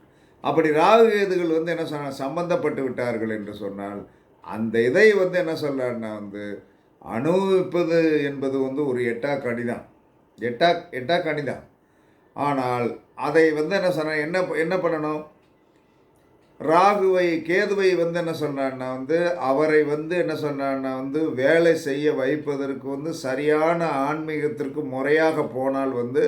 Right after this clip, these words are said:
அள்ளி கொடுப்பார். அந்த அளவுக்கு இவங்களுக்கு போகிறதுக்கு வந்து மனோநிலை இருக்குமா என்பது கிடையாது.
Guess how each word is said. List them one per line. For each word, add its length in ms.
அள்ளி 160
கொடுப்பார். 440
அந்த 300
அளவுக்கு 340
இவங்களுக்கு 380
போகிறதுக்கு 560
வந்து 160
மனோநிலை 480
இருக்குமா 440
என்பது 340
கிடையாது. 380